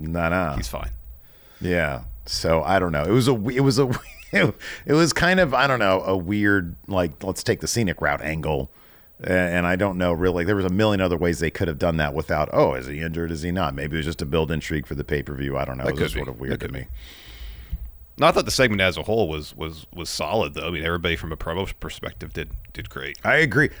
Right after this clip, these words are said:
Speaker 1: I love what Hangman's doing right now.
Speaker 2: Oh, it's fantastic.
Speaker 1: I love what Hangman's doing right now. It's so much fun. It's so much more fun than kind of anything else he's done, to be honest with you.
Speaker 2: It is. It's,
Speaker 1: Like,
Speaker 2: it's,
Speaker 1: he's
Speaker 2: it's,
Speaker 1: just having a lot of fun.
Speaker 2: it's, it's, you know, the, the, the constant throughout Hangman's character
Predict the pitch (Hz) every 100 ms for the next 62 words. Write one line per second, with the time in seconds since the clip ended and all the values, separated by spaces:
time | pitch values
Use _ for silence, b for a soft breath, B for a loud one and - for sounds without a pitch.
0 | B 139 185 175 185 156 101 135 117 95
1 | 73 95 92 62 52 60 - 87 - -
2 | 85 - - 113 135 113 113 120 98 80
3 | 90 95 80 71 - 80 78 71 73 76
4 | 76 - 98 82 73 - 82 76 85 -
5 | 147 156 175 139 107 - 98 92 82 101
6 | 98 82 87 87 87 85 85 82 71 85
7 | 92 82 71 71 76 69 67 64 62 90
8 | 87 85 87 87 78 73 95 82 90 73
9 | 64 69 62 - 67 73 95 - 78 95
10 | - - 107 90 90 82 87 82 80 80
11 | 85 - 120 120 - 76 90 90 82 92
12 | 85 85 80 - - 90 82 - 80